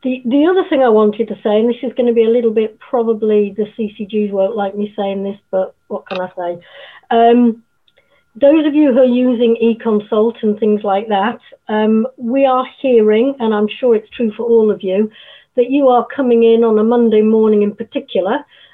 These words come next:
um, to hordes and hordes of requests for either triage, a pho-,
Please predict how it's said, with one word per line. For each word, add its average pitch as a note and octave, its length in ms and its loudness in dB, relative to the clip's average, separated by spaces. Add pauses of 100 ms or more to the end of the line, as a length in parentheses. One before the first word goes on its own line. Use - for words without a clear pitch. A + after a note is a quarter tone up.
(120)
um, A3+ 360 0 (120)
to A#3 100 -2
hordes A#3 400 2
and A3 140 -2
hordes G#3 340 0 (220)
of G3 340 -4
requests G#3 400 -6 (320)
for G3 400 0 (260)
either G3+ 480 -2 (160)
triage, G#3 480 0
a G#3 60 -8 (180)
pho-, A3 240 0